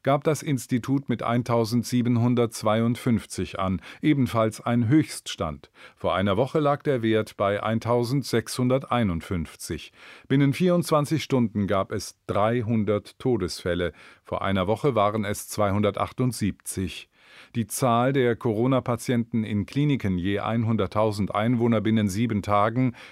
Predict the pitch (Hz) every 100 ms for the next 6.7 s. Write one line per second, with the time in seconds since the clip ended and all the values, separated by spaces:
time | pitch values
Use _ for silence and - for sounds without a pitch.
0 | - - 123 147 156 - 104 98 82 117
1 | 131 120 113 104 90 90 95 90 113 139
2 | - - 85 76 98 113 107 - 127 131
3 | 165 - - - - 95 - 110 123 127
4 | 123 110 110 110 101 - 92 92 107 127
5 | - - 101 95 92 98 - 113 123 117
6 | 98 - 80 76 - -